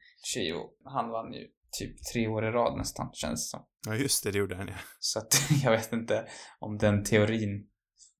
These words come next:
Speaker 1: eh, håller egentligen riktigt överhuvudtaget.
Speaker 2: Nej.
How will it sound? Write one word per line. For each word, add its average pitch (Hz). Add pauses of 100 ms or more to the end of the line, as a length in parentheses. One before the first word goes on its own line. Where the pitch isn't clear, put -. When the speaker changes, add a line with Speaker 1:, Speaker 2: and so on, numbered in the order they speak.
(180)
Speaker 1:
eh, 98
håller 110
egentligen -
riktigt - (180)
överhuvudtaget. 104 (640)
Speaker 2:
Nej. 107